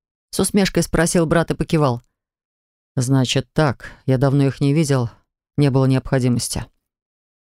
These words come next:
К слову о документах, знал ли брат, чем занимается отец? Я сглотнула, не зная, спрашивать ли у него сейчас, или лучше подождать, и для начала вообще нужно выяснить, настоящий ли он.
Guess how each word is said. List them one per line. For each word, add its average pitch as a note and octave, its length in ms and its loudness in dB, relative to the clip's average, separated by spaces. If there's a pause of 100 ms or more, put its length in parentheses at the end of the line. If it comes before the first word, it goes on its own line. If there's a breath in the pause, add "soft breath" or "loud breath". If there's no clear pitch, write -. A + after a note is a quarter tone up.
К - 80 -10
слову G3 260 2
о F#3+ 80 2
документах, E3 680 -2
знал F3 360 0
ли D3 120 0
брат, D3 280 -2
чем C#3+ 220 -2
занимается D#3 580 -2
отец? - 400 -8 (640)
Я F3+ 140 0
сглотнула, F3+ 580 0
не D#3 160 0
зная, D#3+ 240 0
спрашивать E3+ 520 -2
ли C#3+ 80 0
у C#3 60 2
него C#3+ 200 0
сейчас, - 500 -6 (320)
или F#3+ 160 2
лучше F3 260 0
подождать, D3 600 -2 (420)
и D#3+ 80 2
для D#3 140 4
начала D#3 440 0
вообще D3 280 -2
нужно C#3+ 300 0
выяснить, C#3 560 -2
настоящий D3+ 680 0
ли D3 120 0
он. B2+ 220 -4